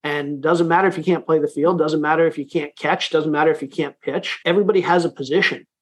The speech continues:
and you need to be the best at your position. And if you get a group of people that are all the best at their position and they can work well together and they can play well together,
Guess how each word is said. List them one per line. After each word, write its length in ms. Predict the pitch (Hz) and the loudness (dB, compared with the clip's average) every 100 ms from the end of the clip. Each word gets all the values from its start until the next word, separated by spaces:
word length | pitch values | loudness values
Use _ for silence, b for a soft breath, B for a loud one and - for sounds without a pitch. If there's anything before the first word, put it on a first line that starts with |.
| - | -10
and 300 | 139 139 147 | -6 -4 -2
you 140 | 160 | 2
need 320 | 170 175 175 | 4 4 4
to 80 | 170 | 0
be 440 | 139 151 156 151 147 | -2 2 4 4 0
the 220 | 143 147 | -2 -4
best 680 | 131 123 - 160 190 - - | -6 -8 0 2 2 -2 -10
at 240 | 165 151 151 | -6 -4 0
your 180 | 143 | 0
position. 600 | 139 139 135 233 - 117 - _ _ - | 0 -2 0 0 0 -6 -10 _ _ -14
And 80 | 135 | -10
if 120 | 135 | -2
you 80 | 196 | 0
get 160 | 226 | 0
a 40 | 185 | 0
group 280 | 143 185 180 | -4 -4 -6
of 100 | 139 | -4
people 480 | 208 - 135 123 _ _ _ _ _ - | -2 0 -4 -6 _ _ _ _ _ -4
that 380 | 156 143 147 - | -2 0 -4 -8
are 200 | 143 147 | -8 -4
all 260 | - 175 208 | 0 2 4
the 120 | 175 | 0
best 420 | 131 160 175 - | 0 -2 0 -2
at 80 | 175 | 2
their 140 | 165 | 2
position 640 | 160 139 156 214 160 127 - _ _ | 2 0 0 0 -2 -6 -12 _ _
and 120 | 147 | -14
they 60 | 143 | -12
can 220 | 131 120 _ 139 | -14 -18 _ -2
work 260 | 147 196 | 0 2
well 220 | 185 175 165 | 2 2 2
together 400 | 151 151 170 180 | 0 0 2 2
and 100 | 147 | 0
they 80 | |
can 160 | 123 120 | -6 -14
play 220 | - 170 | -2 0
well 200 | 226 147 | 2 0
together, 460 | 139 131 123 123 | -4 -8 -10 -14